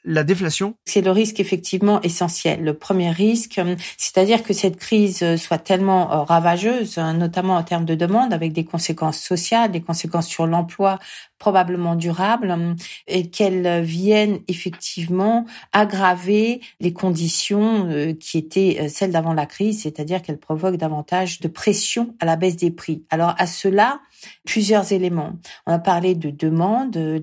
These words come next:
Speaker 2: la dégradation des perspectives de demande, qui pour l'instant est quand même ce qu'on voit le plus, hein, dans les indicateurs récents.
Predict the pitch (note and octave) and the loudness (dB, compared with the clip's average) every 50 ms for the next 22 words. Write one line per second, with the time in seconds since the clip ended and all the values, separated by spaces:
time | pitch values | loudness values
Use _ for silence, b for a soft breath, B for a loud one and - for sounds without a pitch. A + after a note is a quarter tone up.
0 | D#3+ D3+ C#3+ C#3+ D3+ F3+ F3+ F3 F3 F3 F3 F3 E3+ - - G3 F3+ E3 D#3 - | -6 -8 -6 -2 0 0 0 0 -2 -2 -2 -2 -2 -2 -4 -4 -2 -2 -4 -4
1 | D3+ - - - D3+ D3 - - D#3 C#3+ D3+ D3+ D3+ F3 G#3 B3+ D4 C4 - - | -6 -8 -6 -8 -8 -8 -6 -8 -6 -4 -4 -2 -2 0 2 2 0 0 -4 -8
2 | - - - - D#3+ D3+ D3+ D#3+ - - - F#3 F#3 F3+ E3+ F3+ B B B B | -12 -18 -10 -6 -4 -4 -4 -4 -6 -6 -4 -2 -2 -2 -4 -8 B B B B
3 | D3+ - - D#3 E3 F3 F3+ E3+ F3 - - E3 D3+ D#3 C#3+ C#3+ D3+ D3+ D3+ - | -6 -2 -2 -2 0 0 -2 -2 -4 -6 -6 -6 -4 -2 -2 -2 -2 -4 -6 -4
4 | - C#4+ D4 C4+ - - - - - D#3+ E3 E3 D#3+ D#3 D3+ D#3 D3+ D3+ D#3+ D#3 | -2 -2 -2 -2 -4 -10 -10 -10 -8 -6 -6 -6 -6 -6 -6 -6 -4 -4 -2 0
5 | E3+ D#3 D#3 D#3 E3 - D3 C#3+ - D#3+ D3 - - D#3+ D#3 - - - A3 A#3+ | 0 0 -2 -2 -4 -4 -4 -2 -2 -6 -6 -6 -6 -6 -6 -4 -2 -2 0 0
6 | C4+ D4 | 0 -2